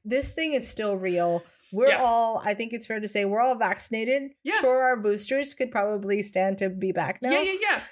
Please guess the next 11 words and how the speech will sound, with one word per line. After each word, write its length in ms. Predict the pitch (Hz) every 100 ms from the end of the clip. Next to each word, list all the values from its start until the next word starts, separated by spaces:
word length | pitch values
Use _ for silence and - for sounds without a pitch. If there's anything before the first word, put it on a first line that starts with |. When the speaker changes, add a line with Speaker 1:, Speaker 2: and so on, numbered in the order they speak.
| -
Speaker 1:
But 180 | 233 226
this 220 | 285 302
thing 220 | 370 359
is 200 | 320 -
still 600 | - 220 214 220 220 208 _ - _ _
a 80 | 208
beast. 560 | 185 170 165 180 - -
Speaker 2:
Yes. 420 | 170 - - - _ _ _ 190
Speaker 1:
Um, 440 | 185 180 180 175
Speaker 2:
So 400 | 185 269 277 233
we 200 | 247 302